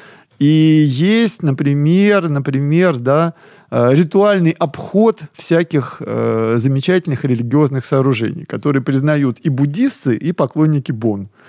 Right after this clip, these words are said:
Так вот, буддисты идут по часовой стрелке, а навстречу им... э, <laughs> и ничего, ведь не дерутся, да?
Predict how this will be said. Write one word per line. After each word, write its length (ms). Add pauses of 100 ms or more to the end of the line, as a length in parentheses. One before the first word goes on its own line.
(280)
Так 140
вот, 180 (140)
буддисты 520
идут 220 (160)
по 140
часовой 420
стрелке, 640 (360)
а 140
навстречу 560
им... 420
э, 380 (100)
<laughs> 520
и 100
ничего, 560
ведь 140
не 100
дерутся, 640
да? 260